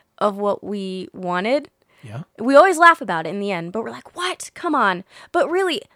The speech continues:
Speaker 1: life is unpredictable. And so with what I'm going at here is patience,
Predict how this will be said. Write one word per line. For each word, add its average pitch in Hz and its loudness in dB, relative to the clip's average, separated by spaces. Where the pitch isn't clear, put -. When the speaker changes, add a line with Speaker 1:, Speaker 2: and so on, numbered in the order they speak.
Speaker 1:
life 320 0
is 370 -6
unpredictable. 285 -6
And 269 0
so 254 2
with 240 -4
what 262 4
I'm 220 0
going 214 -2
at 254 -4
here 277 -4
is 220 2
patience, 208 -6